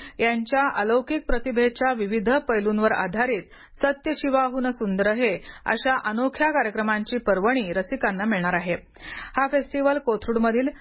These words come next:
यशवंतराव चव्हाण नाट्यगृहामध्ये होणार आहे. गुलटेकडी इथल्या पुणे कृषी उत्पन्न बाजार समितीच्या आवारात आज महाराष्ट्रासह विविध राज्यातून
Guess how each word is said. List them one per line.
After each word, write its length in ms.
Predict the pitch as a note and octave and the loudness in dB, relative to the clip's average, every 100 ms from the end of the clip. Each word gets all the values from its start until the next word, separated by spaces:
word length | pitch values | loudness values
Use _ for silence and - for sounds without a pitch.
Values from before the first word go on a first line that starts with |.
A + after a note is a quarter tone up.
| - | -4
यशवंतराव 580 | G3+ G#3+ C4 C4+ C#4 D4 | 0 2 2 2 2 0
चव्हाण 400 | D4 G#3+ G#3+ B3 A#3+ | 2 0 0 -2 -2
नाट्यगृहामध्ये 840 | G#3 G#3 - B3 A3+ G3 F3+ F#3 | -2 -4 -2 -2 -2 -2 0 0
होणार 220 | A#3+ G3 E3+ | 2 2 0
आहे. 440 | E3 F3 - - - - | -2 -6 -8 -18 -14 0
गुलटेकडी 500 | B3+ C#4+ F4 F4 F4+ | 2 4 2 2 0
इथल्या 300 | E4 D4+ D#4+ | 0 0 0
पुणे 440 | F4 - C#4 C4+ E4 | 0 -2 0 2 0
कृषी 340 | D4+ C4+ D4+ | -4 -4 -2
उत्पन्न 380 | D4 - C4 C4+ | -2 0 0 2
बाजार 300 | A#3+ A3 B3 | 2 0 -2
समितीच्या 580 | A#3+ B3 A#3+ B3 B3 A3 | -2 -2 -2 0 0 2
आवारात 280 | G#3+ B3 - - - - | 2 0 -2 -12 -16 -2
आज 220 | A3+ A#3 A#3 | 0 0 -2
महाराष्ट्रासह 800 | A3 A3 B3+ - C4+ C4+ C#4 A3 F3 - - - | -2 0 -2 -2 -2 0 0 0 -2 -8 -6 0
विविध 280 | B3 D4 | 2 4
राज्यातून 800 | D4 D#4 C4+ A#3 B3 A#3+ C#4 D4+ | 4 2 0 0 0 0 -2 -2